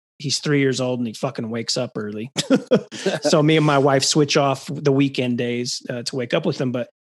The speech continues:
I'll just play your mix and then we hang out, we play, me and him play, you know, eat breakfast, whatever. And it's just,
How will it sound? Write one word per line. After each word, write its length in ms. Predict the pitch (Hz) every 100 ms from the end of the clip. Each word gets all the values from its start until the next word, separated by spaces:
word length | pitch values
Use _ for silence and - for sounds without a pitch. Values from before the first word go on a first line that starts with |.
| - -
I'll 140 | 156
just 260 | 196 - -
play 200 | 170 180
your 160 | 175
mix 460 | 160 180 220 - -
and 140 | 131
then 180 | 127 131
we 140 | 139
hang 220 | 147 143 143
out, 240 | 160 151
we 120 | 135
play, 400 | 127 - 135 147
me 160 | 143 139
and 100 | 135
him 160 | 151
play, 400 | 135 127 135 143
you 180 | 139 131
know, 200 | 127 131
eat 180 | 135 -
breakfast, 560 | 135 139 - 143 143 131
whatever. 400 | 123 127 139 135
And 80 |
it's 180 | 123 -
just, 300 | 139 131 -